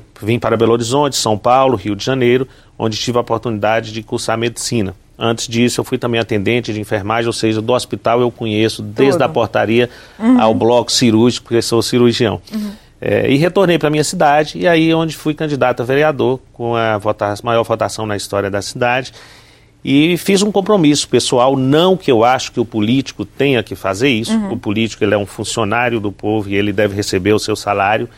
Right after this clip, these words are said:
Speaker 1: e, e desenfo-, é, desempenhar bem essa função, mas eu tive essa, como a minha história pra chegar a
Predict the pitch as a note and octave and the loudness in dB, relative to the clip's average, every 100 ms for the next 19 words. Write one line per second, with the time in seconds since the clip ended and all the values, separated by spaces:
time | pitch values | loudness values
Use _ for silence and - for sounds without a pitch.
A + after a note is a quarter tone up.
0 | - - _ - G#2 G#2+ A2 G2 F#2+ A2 | -20 -20 _ -10 -6 -6 -4 -6 -4 -6
1 | - G#2 G2+ A2 G#2+ - F#2+ F#2 A2+ A2+ | -2 -4 -4 -8 -6 -4 -6 -4 -4 -2
2 | G#2+ A2 G2+ G2+ G2+ A2 - C#3 G#2 A#2 | 0 -2 0 -2 -2 -6 -6 -6 -4 -4
3 | - - - - D#3+ E3 E3+ E3 - E3+ | -8 -20 -12 0 2 2 2 0 2 0
4 | D#3 D#3+ D3+ E3 D#3+ C#3 - C#3+ D3 C#3 | 4 2 2 2 4 4 0 -2 0 0
5 | D#3 C3+ - C#3 C#3+ C#3+ B2+ - B2 A#2 | 0 -2 0 2 4 2 0 -2 0 0
6 | B2 A#2 - G#2+ G#2+ G#2 - A2 G#2 G2+ | 0 0 0 0 0 -2 -2 -2 0 -2
7 | F#2+ | -8